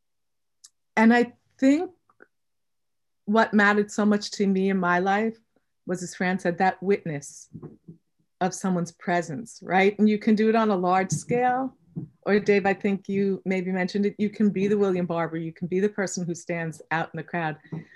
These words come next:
But I think there are also ways, you know, Rob, how you mentioned being the taxi <laughs> driver who shows up. And, and, and I think what I'm gonna walk away, Fran, is this renewed sense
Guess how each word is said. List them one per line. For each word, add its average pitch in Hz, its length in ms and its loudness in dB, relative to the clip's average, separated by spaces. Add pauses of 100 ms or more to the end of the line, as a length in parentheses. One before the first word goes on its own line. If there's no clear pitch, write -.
(140)
But 214 100 0
I 240 80 4
think 262 340 2
there 277 220 2
are - 120 -2
also 208 460 0
ways, 190 720 0
you 190 100 -2
know, 185 140 2
Rob, 190 260 2
how 190 80 -2
you 180 200 -2
mentioned 175 500 -4
being 170 300 -4
the 170 240 -2 (440)
taxi 247 400 0
<laughs> - 80 -2
driver 226 340 6
who 233 180 6
shows - 500 2
up. 180 180 2 (540)
And, 196 380 2 (160)
and, 196 600 0 (300)
and 202 180 2
I 214 80 4
think 240 300 0
what 220 140 2
I'm 214 180 4
gonna 240 220 2
walk 202 340 -2
away, 185 300 -2
Fran, 180 480 -6
is 170 160 -4
this 180 240 -8
renewed 190 360 -2
sense 175 720 -10